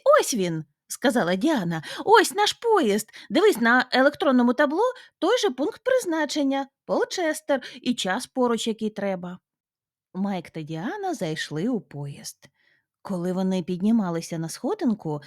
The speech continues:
вони помітили, що на платформі багато людей залишилося чекати на інший поїзд.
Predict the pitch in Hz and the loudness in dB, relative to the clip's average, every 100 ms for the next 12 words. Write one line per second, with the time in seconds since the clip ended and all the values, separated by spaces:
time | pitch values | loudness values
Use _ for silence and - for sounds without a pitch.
0 | - _ 170 196 220 180 180 269 302 214 | -16 _ -2 0 0 -2 -2 -2 -2 -2
1 | - 180 175 170 175 - 185 254 453 285 | -2 -4 -4 -4 -6 -8 -6 -4 0 0
2 | 170 - _ - 185 156 147 370 226 175 | 0 -6 _ -8 -6 -6 -6 -4 -4 -4
3 | 160 240 508 220 170 165 175 185 247 285 | -4 -4 -2 -4 -4 -6 -6 -6 -6 -6
4 | 330 415 196 180 202 349 208 160 262 - | -8 -8 -8 -6 -4 -2 -2 -2 -6 -8
5 | 160 - 147 - | -14 -20 -18 -18